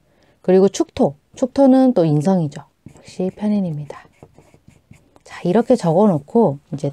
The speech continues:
또 에너지를 또 보겠습니다. 자축이 또 이렇게 또 해자축 잘 보이시나요? 해자축. 이 세 가지의 글자는 수기운이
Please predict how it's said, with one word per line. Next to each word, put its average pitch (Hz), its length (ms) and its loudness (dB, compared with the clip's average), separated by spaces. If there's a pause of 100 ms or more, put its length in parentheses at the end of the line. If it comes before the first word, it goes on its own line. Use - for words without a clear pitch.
또 180 100 -4
에너지를 175 520 0
또 170 100 -8
보겠습니다. 143 760 -8 (1700)
자축이 247 580 -2
또 165 200 0
이렇게 143 260 -6 (100)
또 165 300 -10 (600)
해자축 254 680 0 (420)
잘 170 140 -2
보이시나요? 165 580 -2 (360)
해자축. 165 1040 -4 (280)
이 170 180 -2
세 240 200 -2
가지의 269 360 0
글자는 160 600 -2 (440)
수기운이 247 800 2